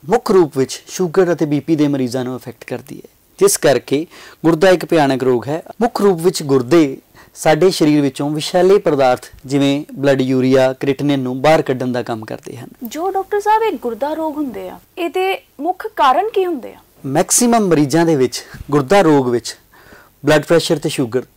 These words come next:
Speaker 1: ਦੋ ਮੁੱਖ ਕਾਰਨ ਨੇ, ਜਿਨ੍ਹਾਂ ਕਰਕੇ ਮਰੀਜ਼ ਦੇ ਗੁਰਦੇ ਖਰਾਬ ਹੁੰਦੇ ਹੈ। ਇਸ ਤੋਂ ਇਲਾਵਾ ਬਹੁਤ ਜ਼ਿਆਦਾ ਦਰਦ ਦੀਆਂ ਦਵਾਈਆਂ ਖਾਣ ਨਾਲ ਵੀ ਸਾਡੇ ਗੁਰਦੇ ਖਰਾਬ ਹੋ ਸਕਦੇ ਹੈ।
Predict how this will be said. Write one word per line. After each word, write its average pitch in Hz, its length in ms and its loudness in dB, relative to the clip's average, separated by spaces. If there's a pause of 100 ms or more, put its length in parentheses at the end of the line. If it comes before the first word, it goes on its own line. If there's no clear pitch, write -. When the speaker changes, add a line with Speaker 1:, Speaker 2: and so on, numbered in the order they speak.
Speaker 1:
ਦੋ 196 140 6
ਮੁੱਖ 160 280 -2
ਕਾਰਨ 117 300 -6
ਨੇ, - 140 -18 (300)
ਜਿਨ੍ਹਾਂ 170 240 4
ਕਰਕੇ 139 300 -2
ਮਰੀਜ਼ 127 280 -2
ਦੇ 127 100 0
ਗੁਰਦੇ 127 260 -2
ਖਰਾਬ 113 360 -6
ਹੁੰਦੇ 120 240 -12
ਹੈ। 120 100 -20 (720)
ਇਸ 139 120 -2
ਤੋਂ 196 240 6
ਇਲਾਵਾ 185 420 6 (1000)
ਬਹੁਤ 185 240 2
ਜ਼ਿਆਦਾ 170 240 4
ਦਰਦ 147 220 2
ਦੀਆਂ 143 200 0
ਦਵਾਈਆਂ 135 360 -2
ਖਾਣ 131 200 -6
ਨਾਲ 127 220 -4
ਵੀ 131 120 -10 (120)
ਸਾਡੇ 123 260 -4
ਗੁਰਦੇ 113 280 -8
ਖਰਾਬ 120 340 -6
ਹੋ 123 60 -8
ਸਕਦੇ 120 360 -10
ਹੈ। 127 100 -16